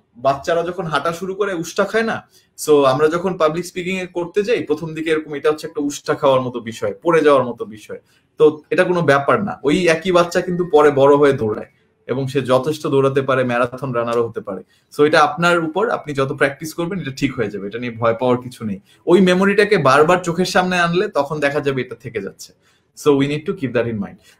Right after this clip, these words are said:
তো এখন আমরা একটু এখানে আসলাম, সবাই একটু খেয়াল করে আমরা দেখবো, আপনারা একটু খেয়াল করেন ভালো করে। এই জিনিসটা একটু complicated লাগতে পারে, but it's very, very useful, এবং আসলে এত complicated না, খুবই simple, খুবই simple। আমি explain করতেছি। So আমরা যখন logical কোনো argument করছি বা কোনো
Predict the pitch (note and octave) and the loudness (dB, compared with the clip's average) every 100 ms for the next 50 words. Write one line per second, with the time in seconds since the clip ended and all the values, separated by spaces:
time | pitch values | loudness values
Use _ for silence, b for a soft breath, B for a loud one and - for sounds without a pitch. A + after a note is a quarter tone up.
0 | _ - - D#3 G3+ G3 G3+ F#3+ F#3+ G3+ | _ -8 -6 2 4 6 6 4 2 4
1 | F3+ F#3 F3 E3+ - F3+ - _ _ _ | 4 4 2 0 0 -4 -6 _ _ _
2 | D#3 F3+ F3+ G3+ D#3+ E3 E3+ F3+ E3+ E3 | 2 4 2 -2 2 2 4 2 4 2
3 | D#3 D#3 D#3 D3+ D3+ D#3 D3+ C#3+ D3 D#3 | 2 0 -2 -2 -6 -6 -2 -2 0 -4
4 | D3 C3 C3+ D3 D#3+ B2 C#3+ D3+ - B2 | -2 -2 -2 -4 -4 -4 -4 -4 -12 -12
5 | C#3+ C#3 D#3 - E3+ D#3 D3+ D#3 D#3 D3+ | -10 -8 -8 -8 0 0 0 -4 -4 -2
6 | C#3 C3 - D#3 E3+ F3+ C#3 C#3+ - A2+ | 0 0 -2 -2 -2 -2 -6 -8 -14 0
7 | D3 F3 F#3+ D#3 D#3 A#2+ B2 - - E3 | 0 2 0 -2 -2 -2 -6 -8 -8 -10
8 | b b - D#3 D#3 - F3+ D#3+ D#3 D3 | b b -4 0 0 2 2 2 2 0
9 | C#3 C#3 D3 D3+ B2+ G#2+ - F3+ E3 - | 0 -4 -2 -2 -2 -8 -6 -4 -4 -2
10 | C#3 C3 G#2 b b _ _ G3+ F#3+ F3+ | -4 -4 -6 b b _ _ -2 0 -2
11 | E3+ F#3 D3+ C#3+ C#3 C3 - D#3+ D3+ C#3+ | 0 2 2 0 -2 -6 -4 0 0 -2
12 | C3+ - - G3 D3 D#3+ F3 F3+ F3+ G3+ | -6 -8 -12 0 2 2 2 0 0 -4
13 | F#3+ b b _ A#2+ C#3+ D3 G3 A3+ A3+ | -4 b b _ 2 4 4 2 4 4
14 | - G3 F3+ - B2+ C#3 D#3+ E3+ E3+ D#3+ | 4 2 2 2 2 2 0 -2 -4 -6
15 | D#3 - A2+ A2+ C#3+ C#3+ | -8 -10 -6 -4 -4 -8